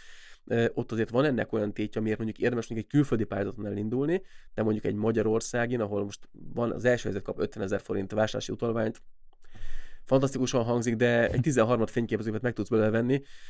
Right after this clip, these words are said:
Mondjuk nézzük azt, hogy mondjuk a markolat az kijön belőle, de, de igazából, ö, jó, persze az is segítség, tehát hogyha mondjuk van egy,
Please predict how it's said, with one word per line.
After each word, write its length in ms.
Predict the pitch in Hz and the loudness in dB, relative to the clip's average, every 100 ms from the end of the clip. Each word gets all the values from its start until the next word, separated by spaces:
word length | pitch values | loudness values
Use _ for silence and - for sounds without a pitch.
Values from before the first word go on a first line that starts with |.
| - | -6
Mondjuk 340 | 117 120 127 - - | 0 2 2 0 4
nézzük 320 | 147 110 104 | 4 6 2
azt, 140 | 117 | 0
hogy 80 | 117 | 2
mondjuk 240 | 117 113 | 2 6
a 20 | 127 | 8
markolat 280 | 123 104 | 6 4
az 100 | 107 | 0
kijön 220 | - 113 101 | 2 2 4
belőle, 300 | 101 104 110 | 4 6 6
de, 360 | 107 104 - - - - | 6 8 8 8 0 -6
de 80 | - | 0
igazából, 600 | 120 123 131 127 131 127 | 4 4 4 4 4 4
ö, 140 | - 127 | 4 2
jó, 180 | 139 147 | 4 4
persze 260 | 147 135 127 | 2 0 0
az 80 | |
is 80 | 135 | 0
segítség, 380 | - 110 107 107 | -2 -2 -2 -4
tehát 160 | 110 - | -4 -4
hogyha 100 | 117 | -2
mondjuk 200 | 110 135 | 2 2
van 100 | |
egy, 80 | 110 | 2